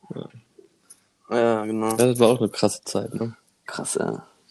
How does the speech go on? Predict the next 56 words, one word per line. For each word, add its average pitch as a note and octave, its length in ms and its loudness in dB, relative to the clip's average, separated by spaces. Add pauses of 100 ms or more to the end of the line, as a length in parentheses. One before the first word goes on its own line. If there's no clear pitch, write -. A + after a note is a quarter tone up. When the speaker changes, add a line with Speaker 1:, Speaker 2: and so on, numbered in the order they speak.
(560)
Speaker 2:
Boah, - 320 -8
Gameboy, A2+ 380 8
ey, D#2 180 4
bin - 120 4
ich - 180 -4
total - 500 2
viel - 220 4
gezockt, C#3 340 4
Speaker 1:
Ja, C3+ 60 2
da B2+ 80 2
war C3 60 6
Speaker 2:
ey. C3+ 60 8
Speaker 1:
ich B2+ 100 0
auch A2+ 140 0
viel G2+ 220 0
dran, F#2+ 240 -6
muss G2 120 -8
ich - 60 -10
sagen. G2 200 -4 (880)
Aber A#2 180 6
ich A#2+ 100 2
weiß E3+ 140 6
nicht, C#3 160 0
wie A#2+ 60 2
lange C3+ 220 0
das A#2 220 2
gedauert A#2 300 6
hat, G#2+ 100 8
Speaker 2:
Mhm. G2+ 80 2
Speaker 1:
bis A#2+ 120 2
dann G#2 460 -4
Super A#2+ 260 0
Nintendo G2 380 -2
und G2 120 -6
so F#2+ 120 -4
kam. G2 260 -6
Das F#2+ 80 -8 (180)
war A2 140 2
ja A2 80 4
auch A#2+ 80 4
nicht G#2+ 140 0
so G2 260 2
spät G2+ 340 -2
da, G2 120 0
glaub G2 280 -4
ich, G2 160 -8
ne? C3 140 -8 (1000)
Also G#2 140 4
kommt D3 200 4
mir C#3+ 100 8
zumindest C#3 320 4
nicht A#2+ 120 4
so A2 100 8
Speaker 2:
Nee. A2+ 100 10
Speaker 1:
vor. A2 320 8 (300)
Speaker 2:
Nee, B2+ 400 8